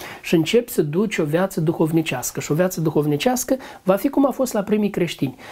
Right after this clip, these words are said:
Ei, zice, oamenii aceștia stăruiau în învățătura apostolilor, ei cercetau Sfintele Scripturi zilnic. Ei, zice, stăruiau în rugăciuni. Veneau oamenii aceștia la ora de rugăciune, veneau continuu. Iată și noi, azi, la ora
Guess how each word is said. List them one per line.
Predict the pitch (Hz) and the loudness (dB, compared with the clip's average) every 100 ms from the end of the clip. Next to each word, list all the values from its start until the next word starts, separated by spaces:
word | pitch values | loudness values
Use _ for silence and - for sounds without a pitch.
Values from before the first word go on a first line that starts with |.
| - | -2
Ei, | 180 | 2
zice, | 226 277 254 | 2 2 2
oamenii | 240 208 | 4 4
aceștia | 185 233 220 - 226 202 - | 2 -2 -2 0 0 0 -6
stăruiau | - - 208 214 175 127 123 - - | -4 2 4 6 2 0 -8 -14 -8
în | - 190 | 2 4
învățătura | 220 190 208 190 190 180 | 4 2 2 0 2 2
apostolilor, | 170 - 143 - 143 139 | 2 0 0 0 0 2
ei | 151 | 2
cercetau | 156 160 - 180 180 | 2 -2 0 0 0
Sfintele | 170 - 180 175 | 0 0 0 2
Scripturi | 165 - 175 - 180 160 | -2 -4 -6 2 2 4
zilnic. | 151 190 160 139 - - - - - - | 4 2 2 -4 -8 -20 -20 -18 -14 -2
Ei, | 151 160 208 | 2 4 4
zice, | 196 214 220 | 0 -2 -2
stăruiau | - 185 165 151 151 190 202 - | 0 0 2 2 2 2 0 -6
în | - 175 202 240 | 0 2 2 0
rugăciuni. | 160 190 175 180 - 160 127 | 2 4 4 2 2 0 0
Veneau | 147 151 180 | 0 2 2
oamenii | 175 175 170 | 0 0 0
aceștia | 165 - 175 180 | -2 -2 -4 0
la | 156 | 2
ora | 156 175 165 | 2 2 2
de | |
rugăciune, | 160 160 160 - 156 | 2 2 2 2 0
veneau | 135 139 165 | 0 0 0
continuu. | 170 175 156 143 | 0 0 2 2
Iată | 156 156 | 2 0
și | 151 170 | -2 0
noi, | 151 117 | 0 -2
azi, | - 165 175 180 | -2 0 0 2
la | |
ora | 147 156 143 | 2 2 0